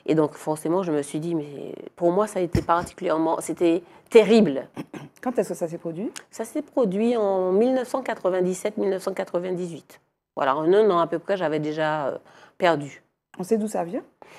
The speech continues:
Speaker 1: Eh bien, dans mon cas, il s'agit d'une maladie auto-immune. Ce sont mes propres cellules qui se, voilà, qui s'attaquent. Donc, euh, bon, il y a énormément d'origines, de causes, et cetera. Mais dans mon cas, c'est ça.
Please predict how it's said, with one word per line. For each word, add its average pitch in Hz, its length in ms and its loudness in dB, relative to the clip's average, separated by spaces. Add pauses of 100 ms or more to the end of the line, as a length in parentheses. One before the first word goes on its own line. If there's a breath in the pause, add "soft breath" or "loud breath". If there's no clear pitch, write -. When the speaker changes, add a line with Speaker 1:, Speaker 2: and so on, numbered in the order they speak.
(240 loud breath)
Speaker 1:
Eh - 80 0
bien, 196 180 8
dans 220 360 6
mon 302 180 6
cas, 269 320 2
il 226 160 2
s'agit 190 400 2
d'une 180 220 4
maladie 196 380 4
auto-immune. 170 680 -2
Ce 160 160 -10
sont 165 140 -8
mes 165 120 -2
propres 208 320 -4
cellules 180 460 -4
qui 156 160 -16
se, 151 460 -10 (420)
voilà, - 260 -6
qui - 80 -20
s'attaquent. - 540 -10 (640)
Donc, 147 260 -10
euh, 147 400 -6
bon, 147 200 2
il 156 80 6
y 151 80 6
a 147 80 4
énormément 160 560 2
d'origines, 160 640 0
de 156 80 0
causes, 165 280 0
et 156 80 -4
cetera. 175 360 -6
Mais 160 160 0
dans 156 100 -4
mon 156 100 -4
cas, 185 160 -6
c'est 185 160 -14
ça. - 220 -14